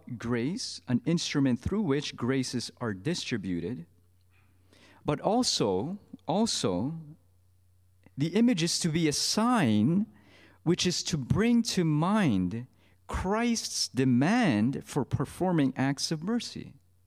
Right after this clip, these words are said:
Remember how we talked about spiritual Alzheimer's? We tend to forget.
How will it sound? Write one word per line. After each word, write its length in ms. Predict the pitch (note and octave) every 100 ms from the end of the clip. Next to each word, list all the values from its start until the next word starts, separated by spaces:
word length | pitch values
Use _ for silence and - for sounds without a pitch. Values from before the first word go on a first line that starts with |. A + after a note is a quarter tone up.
| _ _ _ _ _ _ _ _ _ _ _ _ _ _ _ _ _ _ _
Remember 220 | D3+ D#3
how 120 | D3+
we 100 | D3
talked 300 | B2 C#3+ -
about 260 | C3 B2 A2
spiritual 460 | - C3+ B2 G#2+ -
Alzheimer's? 760 | G#2+ - A#2 A2 A2 A2 - _ _ _ _ _ _ _ -
We 80 |
tend 180 | - C3
to 80 | -
forget. 360 | A2 G#2 A2